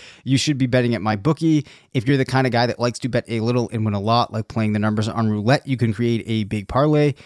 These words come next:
pick three teams to win, and if you hit all three, you could turn one hundred into six hundred dollars. There's so much to bet on: college basketball and football, N B A,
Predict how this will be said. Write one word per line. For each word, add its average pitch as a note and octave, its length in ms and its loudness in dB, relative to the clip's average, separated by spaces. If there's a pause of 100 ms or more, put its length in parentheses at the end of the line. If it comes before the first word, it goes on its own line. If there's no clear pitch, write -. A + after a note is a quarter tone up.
(140)
pick - 160 -6
three C3+ 160 0
teams A#2 300 -2
to A2 100 -4
win, C3+ 240 0
and A#2+ 160 -2
if G#2 80 -2
you G#2 60 0
hit G#2+ 80 2
all G2+ 100 0
three, C#3 220 -4
you B2+ 120 -4
could A#2+ 140 -4
turn A#2 220 -2
one G#2+ 100 -2
hundred B2+ 480 0
into A#2+ 380 -4
six - 340 -6
hundred C#3+ 320 -2
dollars. F#2 480 -8 (500)
There's B2+ 200 0
so C#3 100 0
much C3 160 0
to - 80 -8
bet C3 200 4
on: C3+ 200 2
college G2+ 380 -6
basketball A#2+ 480 -2
and G#2+ 120 -4
football, E3+ 480 2 (140)
N E3 160 2
B B2 240 2
A, A#2 180 0